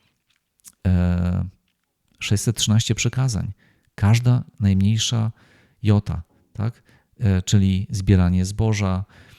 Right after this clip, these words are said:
e, oddawanie dziesięciny, zjadanie tej dziesięciny i tak dalej. Więc prawo ze wszystkimi sześciuset trzynastoma przykazaniami,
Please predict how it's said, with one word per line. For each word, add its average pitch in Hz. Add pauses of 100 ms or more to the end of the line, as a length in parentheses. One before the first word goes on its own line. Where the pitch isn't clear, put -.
(360)
e, 87 (100)
oddawanie 90 (360)
dziesięciny, 113
zjadanie 98
tej 104
dziesięciny 98 (360)
i 117
tak 120
dalej. 113 (260)
Więc 98
prawo 113
ze 90
wszystkimi 131
sześciuset -
trzynastoma 110
przykazaniami, 98